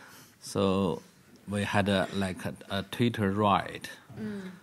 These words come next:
Speaker 1: and, uh, so they couldn't find out which one is real me,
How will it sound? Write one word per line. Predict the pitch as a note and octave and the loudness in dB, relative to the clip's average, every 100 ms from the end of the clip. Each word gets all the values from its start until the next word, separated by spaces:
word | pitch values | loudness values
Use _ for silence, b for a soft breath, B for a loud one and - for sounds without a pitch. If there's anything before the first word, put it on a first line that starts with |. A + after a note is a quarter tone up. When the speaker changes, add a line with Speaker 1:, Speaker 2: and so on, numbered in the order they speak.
| - - | -8 -4
Speaker 1:
and, | F#2 F2+ F#2 | -2 0 0
uh, | F2+ E2 E2+ D#2+ D#2 - | -2 -2 -4 -6 -10 -8
so | - G2 | -4 -2
they | G2 | -2
couldn't | F#2+ - A#2 F#2 | -2 0 2 2
find | - G#2 G#2 G#2+ A2+ - - | 0 2 4 4 2 -2 -2
out | A2 G2 F#2 - - - | 2 2 2 -8 -16 -4
which | G#2+ G2 | -2 0
one | G#2 G2 | 2 2
is | F2+ - | 0 -2
real | F#2 F#2+ F#2 | -2 0 0
me, | F2+ F2+ G#2+ | -2 -4 -4